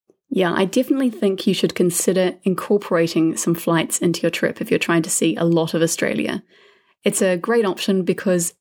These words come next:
it can be quite economical. There are lots of different airlines operating. The four main ones are Jetstar, Tiger Air, Virgin, and Qantas.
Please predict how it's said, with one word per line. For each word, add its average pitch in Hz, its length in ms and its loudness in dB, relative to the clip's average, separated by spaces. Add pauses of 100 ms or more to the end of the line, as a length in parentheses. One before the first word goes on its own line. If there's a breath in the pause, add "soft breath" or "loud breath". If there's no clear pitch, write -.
(160)
it 208 120 0
can 233 200 0
be 247 100 2
quite 185 340 -2
economical. 180 640 -2 (380 soft breath)
There 196 160 2
are 196 60 2
lots 208 340 -2
of 180 240 0 (180)
different 185 300 0
airlines 175 320 2
operating. 190 420 0
The 190 80 2
four 185 240 -2
main 170 240 2
ones 165 280 2
are 165 140 0
Jetstar, 165 560 -2
Tiger 165 360 0
Air, 165 180 2
Virgin, 165 440 0
and 165 120 0
Qantas. 214 500 0